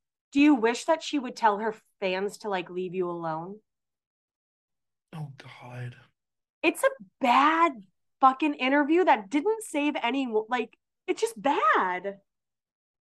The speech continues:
Speaker 2: What did she say to that?
Speaker 1: Um, ma-, well, she's been in the industry for a really long time, so maybe she knows nothing will change either way.
Speaker 2: Oh, God.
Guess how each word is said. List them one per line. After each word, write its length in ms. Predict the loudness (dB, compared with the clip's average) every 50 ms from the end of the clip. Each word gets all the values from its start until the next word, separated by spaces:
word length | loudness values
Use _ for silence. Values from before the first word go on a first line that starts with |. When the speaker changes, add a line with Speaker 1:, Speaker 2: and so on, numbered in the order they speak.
| _ _ _ _ _ _ _
Speaker 2:
What 180 | 2 4 6 6
did 140 | 6 4
she 140 | 2 -2 -2
say 200 | 0 0 0 0
to 80 | 0 0
that? 460 | 0 0 0 0 0 -2 -4 -8 -12 _ _ _ _ _ _ _ _ _ _ _ _ _ _ _ _ _ _ _ _ _ 4
Speaker 1:
Um, 480 | 4 6 6 6 6 6 6 6 4 2 -2 _
ma-, 160 | 0 0 0 0 0 4
well, 200 | 6 6 6 6
she's 240 | 8 6 6 6
been 200 | 6 6 6 8
in 220 | 8 8 8 8 6
the 120 | 4 4 4
industry 460 | 2 2 2 2 0 0 2 2 2
for 220 | 4 4 4 4
a 60 | 4
really 280 | 4 2 0 0 0 4
long 300 | 6 6 6 6 2 -2
time, 400 | -8 -8 -4 -2 -2 0 -2 -2
so 180 | -2 -4 -4 -2
maybe 260 | -2 0 0 0 -2
she 180 | -2 -2 -4
knows 380 | -2 0 2 2 2 0 -2 -4
nothing 360 | -4 -6 -4 -4 -6 -6 -6
will 140 | -6 -8 -8
change 380 | -8 -6 -4 -4 -4 -4 -6 -8
either 340 | -8 -10 -6 -4 -2 0
way. 440 | 4 4 6 6 6 4 0 -6 -10 _ _ _ _ _ _ _ _ _ _ _ _ _ _ _ _ _ _ _ _ _ _ _ _ _ _ _ _ _
Speaker 2:
Oh, 40 | -20 _ _ _ _ _ _ _ _ _ _ _ _ -20 _ _
God. 240 | -20 -20 -20 -20